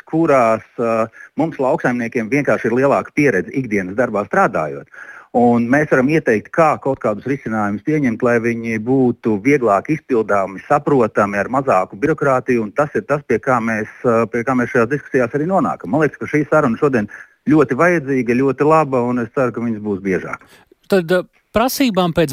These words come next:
Speaker 2: būtības jūs piekrītat visām?
Speaker 1: Ā, šīs prasības, ā, nav no gaisa nokritušas, viņas skar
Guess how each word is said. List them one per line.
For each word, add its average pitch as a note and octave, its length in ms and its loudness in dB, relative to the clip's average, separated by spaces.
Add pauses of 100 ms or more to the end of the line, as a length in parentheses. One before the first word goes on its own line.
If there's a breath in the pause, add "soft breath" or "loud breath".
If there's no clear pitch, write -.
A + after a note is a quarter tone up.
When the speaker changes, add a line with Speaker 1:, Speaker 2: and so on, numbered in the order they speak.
Speaker 2:
būtības A3 460 0
jūs F#3+ 180 -2
piekrītat D#3 640 0 (160)
visām? C#3 400 0 (1200)
Speaker 1:
Ā, G2+ 320 2
šīs F3 240 -2
prasības, C3+ 720 0
ā, C3 140 4 (180)
nav D#3+ 320 2
no A2+ 160 -4
gaisa D3 400 -2
nokritušas, C#3 640 -4
viņas E3 320 -4
skar E3+ 240 0